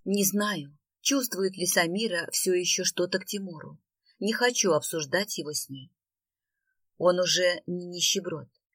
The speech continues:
Меняю тему, говоря о Мураде. Разъезжает по всей Европе и России, хотя я так и не поняла, каким конкретно бизнесом он занимается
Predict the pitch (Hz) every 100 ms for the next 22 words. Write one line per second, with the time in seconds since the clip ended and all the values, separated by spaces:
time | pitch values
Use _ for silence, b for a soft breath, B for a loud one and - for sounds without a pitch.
0 | _ - 165 165 151 147 - 196 202 156
1 | 151 151 151 151 147 143 135 131 - _
2 | _ _ b b b 170 185 170 175 139
3 | 180 - 185 190 165 156 - 170 156 151
4 | 156 170 - 165 170 165 175 - 185 147
5 | - _ _ B B - 190 196 202 196
6 | 190 208 202 196 190 196 196 196 143 -
7 | _ _ - 196 285 226 175 160 151 160
8 | - 147 170 202 156 - 143 - 170 151
9 | 156 160 151 127 123 - -